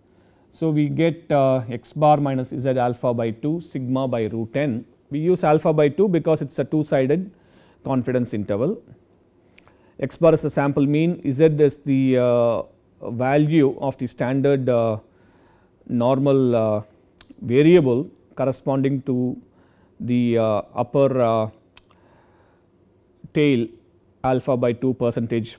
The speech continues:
points, sigma by root n. Sigma is the given standard deviation and n is the, uh,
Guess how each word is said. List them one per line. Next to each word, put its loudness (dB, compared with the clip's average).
points, -2
sigma -2
by 2
root -2
n. 0
Sigma -4
is -6
the -4
given -2
standard -4
deviation -4
and -6
n -4
is -8
the, -4
uh, -2